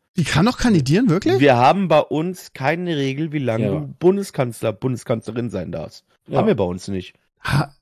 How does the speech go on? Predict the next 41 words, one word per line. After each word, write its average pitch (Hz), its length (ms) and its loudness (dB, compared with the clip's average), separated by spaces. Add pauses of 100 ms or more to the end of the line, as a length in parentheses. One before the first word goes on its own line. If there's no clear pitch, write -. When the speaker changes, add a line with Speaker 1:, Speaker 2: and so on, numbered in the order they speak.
(160)
Speaker 1:
bist - 160 -4
du 147 40 4
sicher? 160 360 0 (480)
Speaker 2:
Ja. 90 320 -2 (520)
Speaker 1:
Okay. 147 120 0
Speaker 3:
Ich 139 80 -2
stell 123 240 6
dir 123 100 2
das 117 160 -4
einfach 113 300 -2
so, - 320 -6
so 113 180 -4
vor, 117 300 -2
so, 113 160 -6
so 113 240 2
W 117 100 2
W 117 960 2
E 110 160 4
Mann, 117 360 4
äh, 107 320 0
Raw 110 380 4
oder 113 200 2
wie 110 80 0
diese 113 200 -2
ganzen 110 300 -2
Sachen 113 300 -6
heißen. 113 440 -2 (280)
Trump 117 360 2
macht 120 200 -2
da 113 60 0
irgendwie 113 200 0
so 110 80 -4
einen 107 80 -6
Szeneauftritt 113 800 -2
und - 220 -8
dann 123 120 2
kommt 123 180 0
auf 113 120 -4
einmal 120 240 0
<laughs> 123 40 -10
Musik. 139 600 -2